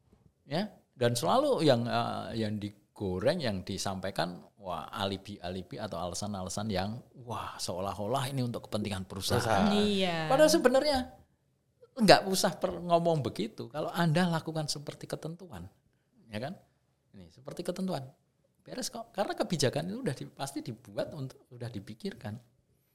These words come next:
Speaker 3: Betul.
Speaker 1: Ya, dan jangan sampai juga begini, kebijakan dibikin, kemudian merasa nggak, nggak bisa jalan, ya, kemudian ngakalin. Itu juga nggak integritas.
Speaker 3: Iya.
Speaker 1: Ngakalin.
Speaker 3: Betul.
Speaker 1: Gimana? Wah, kalau di sini,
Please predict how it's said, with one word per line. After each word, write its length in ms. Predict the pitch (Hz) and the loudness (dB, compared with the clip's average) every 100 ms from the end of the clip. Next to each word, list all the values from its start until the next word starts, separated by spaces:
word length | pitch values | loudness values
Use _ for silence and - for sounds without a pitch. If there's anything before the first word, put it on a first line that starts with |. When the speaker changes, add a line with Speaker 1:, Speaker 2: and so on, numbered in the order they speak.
| _ _ _ | _ _ _
Speaker 3:
Betul. 500 | 202 190 - 175 170 | -6 -6 -2 -2 -2
Speaker 1:
Ya, 100 | 160 170 | -2 -2
dan 160 | - 185 | 0 4
jangan 300 | 120 139 202 | 6 6 4
sampai 240 | 233 247 | 4 2
juga 280 | 269 226 - | 2 0 0
begini, 440 | 147 - 139 131 - _ _ | -2 -2 -2 -4 -10 _ _
kebijakan 560 | - - 95 85 - 110 | -8 -6 -2 -2 -2 -2
dibikin, 340 | 98 92 143 | -4 -4 -4
kemudian 540 | 175 120 107 107 101 95 | -2 -2 0 2 0 0
merasa 680 | 101 98 90 - 104 87 87 | -2 0 0 2 2 0 -4
nggak, 280 | 95 92 - - _ _ | -2 -2 -4 -16 _ _
nggak 220 | 110 95 - | -8 -8 -4
bisa 280 | 90 - | -2 -2
jalan, 480 | - 80 76 110 202 - _ _ _ _ _ | -2 -2 0 0 0 -6 _ _ _ _ _
ya, 260 | 147 120 - - _ _ _ | 6 6 2 -14 _ _ _
kemudian 440 | 113 101 131 127 | 0 2 4 4
ngakalin. 560 | 117 104 107 131 110 101 | 2 2 2 2 2 2
Itu 220 | 135 349 | 4 4
juga 180 | - 196 | 6 8
nggak 220 | 175 175 | 8 8
integritas. 760 | 196 208 269 349 170 208 - - | 4 0 2 2 4 4 0 -2
Speaker 3:
Iya. 760 | 196 196 226 226 180 175 175 190 | -8 -6 -4 -4 -4 -6 -8 0
Speaker 1:
Ngakalin. 500 | 165 165 185 185 170 | 2 4 6 6 4
Speaker 3:
Betul. 100 | - | 6
Speaker 1:
Gimana? 460 | 127 190 180 160 | 8 8 6 2
Wah, 240 | 160 202 214 | 4 4 6
kalau 240 | 220 208 | 4 6
di 80 | 180 | 4
sini, 480 | 175 220 269 277 | 4 2 0 -4